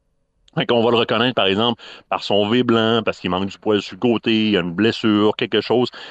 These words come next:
on va vraiment cibler les ours qu'on va récolter. Fait que les filles se sont pointées, là, à partir de lundi soir sur les différents sites à pâté, euh, ici à Pourvoirie du Lac du Moulin, puis ils ont récolté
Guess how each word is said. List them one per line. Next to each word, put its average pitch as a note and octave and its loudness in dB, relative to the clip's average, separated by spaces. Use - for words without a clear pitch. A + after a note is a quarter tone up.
on G#2+ 2
va A2+ 2
vraiment E3+ 2
cibler D3 -2
les A2+ 2
ours A#2+ 0
qu'on G2+ -2
va F#2+ 2
récolter. F2 -4
Fait D#2+ -4
que - -4
les B2+ 4
filles E3 -2
se - -6
sont A#2 2
pointées, A2+ 0
là, A2+ 0
à F2+ 0
partir G2+ -4
de G#2+ 2
lundi G#2 0
soir A#2+ 2
sur G#2+ -2
les F#2+ 0
différents G#2 0
sites - -4
à G3 0
pâté, G2 0
euh, E2 2
ici F#2+ -2
à F2+ 0
Pourvoirie G2 0
du G2+ -2
Lac F#2+ 0
du F#2+ -6
Moulin, F#2 0
puis - -12
ils - 0
ont D#2 0
récolté F#2 -2